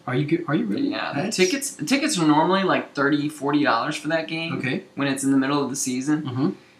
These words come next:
Speaker 2: And the cheapest ticket now is, like, one forty, one fifty. I paid one hundred. But, eh, so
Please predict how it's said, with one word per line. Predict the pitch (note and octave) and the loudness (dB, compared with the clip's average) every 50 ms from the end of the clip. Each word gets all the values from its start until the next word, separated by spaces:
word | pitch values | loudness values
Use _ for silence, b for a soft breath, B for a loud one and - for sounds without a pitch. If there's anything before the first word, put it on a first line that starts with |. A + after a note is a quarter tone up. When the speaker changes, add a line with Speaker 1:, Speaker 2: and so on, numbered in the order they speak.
| B B B _ _ - | B B B _ _ 0
Speaker 2:
And | C#3 D3+ D3 C#3+ C#3 | 4 4 4 6 4
the | C#3+ C#3+ - | 2 2 0
cheapest | - - - - - G#3 B3 - - F3+ - - | -4 -2 -2 -2 -2 -2 -4 -4 -4 -6 -4 -2
ticket | F3 D3+ - - - - | -2 -2 -2 -2 -4 -4
now | C3 C3+ C#3 C#3 C#3 C3+ C3 C3 C#3 C#3+ - - - _ _ _ _ _ - | -2 0 2 4 4 4 4 2 0 -4 -8 -14 -20 _ _ _ _ _ -4
is, | - C3+ C3 B2 B2 B2 - - | -4 -2 -2 -2 -2 -4 -2 -2
like, | B2+ A#2+ A2 G2+ - - - | 0 0 -2 -2 -6 -10 -8
one | B2+ B2+ C3 C3+ C#3 C#3 C3+ | -4 -2 0 2 2 0 0
forty, | - - B2+ B2+ C3+ C#3 D3+ D3+ D#3 D#3 D3+ | -2 -6 -2 0 2 4 4 6 6 6 6
one | D3 C#3 C3+ C3+ | 6 4 0 -2
fifty. | - B2 C#3+ D3 - - D#3 D#3 D3 | -2 -4 -6 -6 -4 -2 0 2 2
I | D3 | 2
paid | D3 - D#3 D3+ - - - - - - _ _ _ _ _ _ _ _ - | 2 2 0 0 0 0 -4 -12 -16 -20 _ _ _ _ _ _ _ _ -10
one | - C3 C#3 C#3+ | -4 -2 -2 -2
hundred. | C#3+ D3 C#3+ D3 D3 D#3 E3+ E3+ F#3 G3 - b b b b b b b | 0 0 2 2 2 2 0 -2 -4 -6 -8 b b b b b b b
But, | - - C3+ C3+ - - - - _ _ _ _ _ _ _ _ - - _ - | -2 0 0 2 0 -2 -10 -18 _ _ _ _ _ _ _ _ -20 -20 _ -12
eh, | - - - - - - | -12 -10 -10 -10 -8 -4
so | - - - G3+ F#3 F3 E3 D3+ - | -2 0 2 4 4 4 4 0 -2